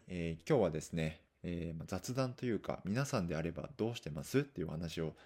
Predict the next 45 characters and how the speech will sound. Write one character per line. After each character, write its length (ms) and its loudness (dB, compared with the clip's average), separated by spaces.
し 80 -16
た 80 0
い 80 -2
と 80 -6
思 160 -6
う 20 -2
ん 20 -2
で 100 -6
す 100 -14
け 80 -6
ど、 240 2
今 180 4
で 80 2
す 140 -6
ね、 260 -4
高 260 4
知 140 -4
県 220 2
に 120 -4
来 60 -16
て 120 -2
い 60 -2
ま 120 -4
す。 180 -12
で、 140 2
高 180 2
知 120 -2
県 160 4
の 180 -2
ホ 160 -6
テ 100 4
ル 80 0
か 120 0
ら 80 0
今 220 -2
撮 100 -4
っ 20 0
て 140 -4
る 100 -2
ん 40 -6
で 100 -4
す 80 -8
け 100 -4
ど 140 -2
も、 300 0